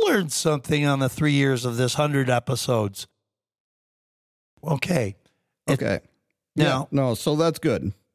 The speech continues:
Speaker 1: Yeah, we don't recommend the rose cones themselves.
Speaker 2: Because they actually can do damage, because it's too much moisture.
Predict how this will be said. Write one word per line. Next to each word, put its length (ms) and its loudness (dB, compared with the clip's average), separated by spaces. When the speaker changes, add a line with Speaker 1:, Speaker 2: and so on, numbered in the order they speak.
Speaker 1:
Yeah, 160 2
we 140 2
don't 300 -2
recommend 520 2
the 60 0
rose 280 2
cones 320 -4
themselves. 580 -2
Speaker 2:
Because 760 0
they 220 -2
actually 440 -2
can 160 0
do 120 0
damage, 640 -2
because 340 -2
it's 180 -4
too 160 -4
much 240 -2
moisture. 680 0